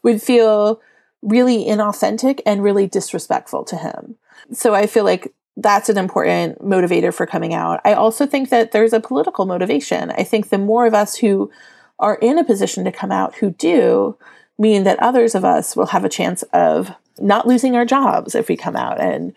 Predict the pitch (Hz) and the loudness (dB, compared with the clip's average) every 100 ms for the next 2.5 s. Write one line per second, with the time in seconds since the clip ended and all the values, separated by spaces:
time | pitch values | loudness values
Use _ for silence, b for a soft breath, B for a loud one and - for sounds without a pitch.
0 | B B - 196 214 214 214 226 226 220 | B B -6 0 2 2 2 2 4 2
1 | 220 220 214 208 285 - 139 139 165 - | 2 0 0 0 0 0 -4 -4 -6 -2
2 | 180 175 175 175 | 0 0 0 -4